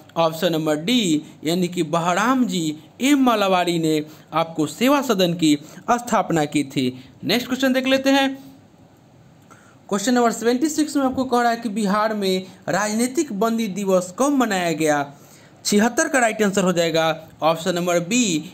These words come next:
यानी कि तीस जनवरी उन्नीस सौ अड़तीस को बिहार में राजनीतिक बंदी दिवस मनाया गया। नेक्स्ट क्वेश्चन देख लेते हैं। क्वेश्चन नंबर सेवेंटी सेवन में कह रहा है कि नायकटा विद्रोह कहाँ हुआ था?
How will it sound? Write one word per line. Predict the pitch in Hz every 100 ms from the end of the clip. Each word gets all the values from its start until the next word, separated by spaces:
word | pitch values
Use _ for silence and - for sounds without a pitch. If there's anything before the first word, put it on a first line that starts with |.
| -
यानी | 165 185
कि | 185 175
तीस | - 285 -
जनवरी | 196 208 190 175 165 165 - -
उन्नीस | 196 214 196
सौ | 190 175
अड़तीस | 160 190 226 226 311
को | -
बिहार | 185 175 175 170
में | 170
राजनीतिक | 165 160 175 285 240
बंदी | 185 170 160
दिवस | 156 147 151 - - -
मनाया | 226 262 240 180
गया। | 147 143 139 127 - - -
नेक्स्ट | 117 190 247
क्वेश्चन | 262 269
देख | 262 247
लेते | 269 269
हैं। | 269 269 269 - - - - - - _ - - - - - - - - -
क्वेश्चन | 202 196 247
नंबर | 233
सेवेंटी | 226 214 247 277
सेवन | 311 294 269
में | 262
कह | 247
रहा | 240
है | 226
कि | 226 220 202 196 - -
नायकटा | 165 208 220 - 240 294 302
विद्रोह | 254 185 190 180 180 - -
कहाँ | 240 277 277
हुआ | 214 175 160
था? | 165 160